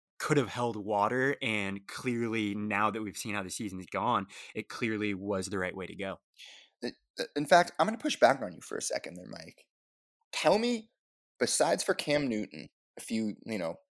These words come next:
Speaker 2: a few years back, and even his was sporadic, tell me a quarterback who has had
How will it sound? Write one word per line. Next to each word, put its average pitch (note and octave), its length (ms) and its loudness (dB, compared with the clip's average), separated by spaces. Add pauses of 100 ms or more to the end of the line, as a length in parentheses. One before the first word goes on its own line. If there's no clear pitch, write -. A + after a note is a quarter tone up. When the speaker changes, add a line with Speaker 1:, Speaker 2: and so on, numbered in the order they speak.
(220)
Speaker 2:
a - 40 -12
few B2 240 4
years G#2 240 2
back, F2+ 260 2
and C3 80 -2
even C3 160 -4
his B2+ 220 -2
was - 100 -6
sporadic, - 600 -2 (840)
tell D#3 240 8
me A3 260 2
a C#3 60 6
quarterback G#2 760 4
who A2+ 120 -2
has G2+ 160 0
had G2+ 380 2